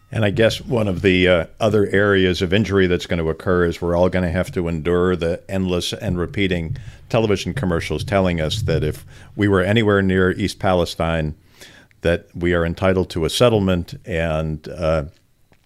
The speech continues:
here are the attorneys to talk to. And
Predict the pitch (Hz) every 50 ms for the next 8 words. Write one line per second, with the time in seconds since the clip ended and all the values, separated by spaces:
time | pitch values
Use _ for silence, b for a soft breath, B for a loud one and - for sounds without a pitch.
0 | _ - - _ - - 110 110 110 98 95 85 82 - - 107 104 98 92 87
1 | - - 85 - - 90 87 85 - - - 90 87 87 85 82 - B B B
2 | B B B B B 90 98 95 92 90 90